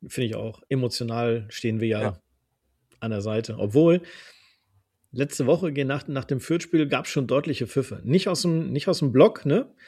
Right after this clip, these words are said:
Speaker 1: Aber, äh, vom, vom Restpublikum, wenn ich das mal so sagen darf. Da war ja schon, da war, das war jetzt wirklich nicht mehr zu überhören.
Speaker 2: Ja, klar.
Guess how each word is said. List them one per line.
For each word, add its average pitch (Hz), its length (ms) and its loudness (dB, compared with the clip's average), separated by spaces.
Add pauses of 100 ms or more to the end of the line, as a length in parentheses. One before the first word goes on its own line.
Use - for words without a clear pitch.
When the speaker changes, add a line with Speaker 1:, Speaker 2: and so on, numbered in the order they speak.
(280)
Speaker 1:
Aber, 139 640 0
äh, - 40 -18
vom, 135 360 -2
vom 123 260 -2
Restpublikum, 117 920 0
wenn 107 100 -2
ich 107 100 -4
das - 160 -10
mal 104 100 -6
so 98 100 -6
sagen 101 260 -8
darf. 98 140 -6
Da 110 100 -2
war 113 80 2
ja 117 60 0
schon, 110 340 -6
da 113 180 -8
war, 123 140 0
das 113 200 -4
war 127 60 0
jetzt 107 140 -2
wirklich 123 280 -4
nicht 120 140 -4
mehr 120 120 -4
zu - 140 -8
überhören. 104 500 -2 (960)
Speaker 2:
Ja, 101 180 -2
klar. 98 360 -6